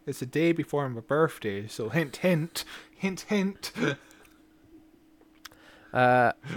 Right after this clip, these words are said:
Speaker 2: no. Uh,
Speaker 1: Oh,
Speaker 2: Adventures
Speaker 1: ouch.
Speaker 2: in Type and Space, a celebration of classic Doctor Who title sequences.
Speaker 1: <laughs>
Speaker 2: Uh, Adventures in Type and Space is a charity bookazine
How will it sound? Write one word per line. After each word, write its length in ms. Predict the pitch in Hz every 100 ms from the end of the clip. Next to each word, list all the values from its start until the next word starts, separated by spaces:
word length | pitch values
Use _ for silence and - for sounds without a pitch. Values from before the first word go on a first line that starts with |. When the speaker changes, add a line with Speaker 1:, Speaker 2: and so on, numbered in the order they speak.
| - - - _
Speaker 2:
no. 500 | 131 127 123 95 101 - - -
Uh, 300 | 139 139 139 -
Speaker 1:
Oh, 60 |
Speaker 2:
Adventures 580 | 165 185 226 - 240 208
Speaker 1:
ouch. 80 | -
Speaker 2:
in 200 | 190 160
Type 560 | - - - 240 226 - -
and 240 | 185 170
Space, 680 | 151 - - 196 147 - - -
a 120 | 139
celebration 840 | - 175 202 175 165 165 - 165
of 180 | 104 -
classic 540 | - 151 160 143 -
Doctor 300 | 170 - 156
Who 280 | - 143 135
title 580 | - - - 233 - 170
sequences. 840 | - 147 - 117 - 95 - - - -
Speaker 1:
<laughs> 120 | -
Speaker 2:
Uh, 280 | 202 147 147
Adventures 560 | 143 147 175 196 226 208
in 180 | 180 170
Type 420 | - 175 185 -
and 120 | 147 143
Space 440 | - 135 143 -
is 120 | 131
a 40 | 127
charity 680 | - - 165 175 - 180 135 - 185
bookazine 640 | 196 214 127 113 113